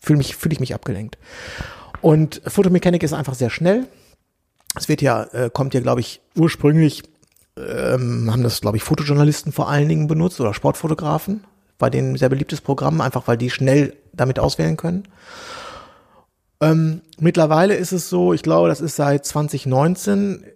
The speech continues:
äh, kann man die Funktionalität von, äh, Photomechanik auch in Lightroom nutzen.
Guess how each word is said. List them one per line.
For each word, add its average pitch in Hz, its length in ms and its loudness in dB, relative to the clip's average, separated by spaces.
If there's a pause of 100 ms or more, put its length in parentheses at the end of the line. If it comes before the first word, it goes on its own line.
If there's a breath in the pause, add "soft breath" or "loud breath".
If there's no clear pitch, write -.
(120)
äh, - 100 -10
kann 160 220 0
man 170 180 4
die 151 240 -2
Funktionalität 190 800 0
von, 135 440 -2 (180)
äh, 127 80 -6
Photomechanik 165 800 0
auch 151 160 2
in 147 540 -2
Lightroom 120 380 0
nutzen. 110 400 -10